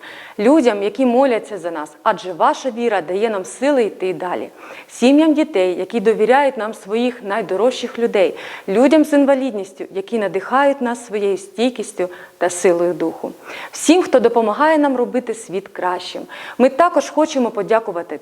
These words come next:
тим, хто ставить палки в колеса, бо вони змушують нас бути сильнішими, шукати нові шляхи та можливості. Ніколи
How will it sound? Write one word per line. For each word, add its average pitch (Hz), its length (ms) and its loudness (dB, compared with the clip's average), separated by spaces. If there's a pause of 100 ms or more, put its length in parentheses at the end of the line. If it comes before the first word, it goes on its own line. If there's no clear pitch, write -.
тим, 330 240 0 (180)
хто - 220 -12
ставить 269 460 2
палки 175 280 2
в 254 80 -6
колеса, 180 480 -2 (400)
бо 185 120 2
вони 190 340 4
змушують 254 500 0
нас 214 200 -2
бути 240 240 -2
сильнішими, 208 760 -2 (260)
шукати 240 500 0
нові 180 280 2
шляхи 269 480 0 (120)
та 170 140 -2
можливості. 180 760 -6 (300)
Ніколи 208 480 4